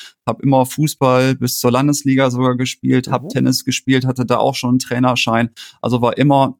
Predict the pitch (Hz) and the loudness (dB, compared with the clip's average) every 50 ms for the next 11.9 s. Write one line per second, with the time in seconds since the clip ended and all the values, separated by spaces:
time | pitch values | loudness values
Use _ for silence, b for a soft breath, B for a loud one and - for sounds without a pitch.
0 | _ - 127 107 104 135 - _ - - 147 139 135 127 123 120 117 127 139 143 | _ -2 0 0 0 -2 -4 _ -4 -2 0 2 2 2 2 2 2 2 2 0
1 | - - 127 123 127 - 117 120 120 120 - 131 120 - 117 - - - 117 123 | -2 -2 -4 -4 -4 -2 -2 -2 -2 -2 -2 -4 -6 -4 -6 -6 -4 -2 0 2
2 | 127 131 127 123 - _ _ _ _ - 123 123 127 127 131 127 - - 131 120 | 2 0 0 -4 -8 _ _ _ _ -6 -2 0 2 2 0 -2 -2 -2 0 0
3 | 120 120 - - - 123 120 - 120 120 127 127 135 135 127 139 143 - - 139 | 0 -2 -4 -6 -4 -4 -4 -2 0 2 2 2 0 0 -2 -2 -2 0 -2 -4
4 | 131 - - 127 127 - 139 131 123 131 127 131 131 131 127 - 123 127 127 - | -4 -2 -2 -2 0 0 0 0 2 2 2 4 2 2 0 0 -2 -4 -4 -4
5 | 123 117 - 120 127 123 120 127 127 127 127 - - 123 123 117 113 - - 127 | -6 -6 -4 -2 0 2 2 2 2 2 0 -4 -4 -2 0 0 0 -2 0 2
6 | 131 135 135 135 B B B B B _ - 120 123 131 135 127 117 120 120 113 | 2 2 2 0 B B B B B _ -2 0 2 2 2 2 0 0 0 0
7 | 117 113 - 127 127 - 135 120 - - 127 117 120 120 - - 120 123 120 117 | -2 -2 -2 -6 -4 -4 -4 -4 -2 -2 0 0 0 0 -2 0 0 0 0 0
8 | - - 98 98 95 95 - - _ _ _ _ _ - - - - - - - | -2 -6 -6 -6 -6 -6 -8 -10 _ _ _ _ _ -12 -12 -12 -12 -14 -14 -12
9 | - 67 - - - _ _ _ _ _ _ _ _ _ B B B 123 139 147 | -12 -14 -14 -16 -18 _ _ _ _ _ _ _ _ _ B B B -2 0 2
10 | 160 151 143 - 165 165 151 156 156 160 160 135 131 135 131 151 170 - - - | 2 0 2 2 0 2 2 2 0 0 0 -2 -2 0 0 0 -2 -2 -6 -10
11 | - _ 147 151 165 151 - - - 107 107 123 127 165 170 - - - | -6 _ 0 0 0 0 -2 -6 -8 -2 0 2 2 2 0 -2 -8 -16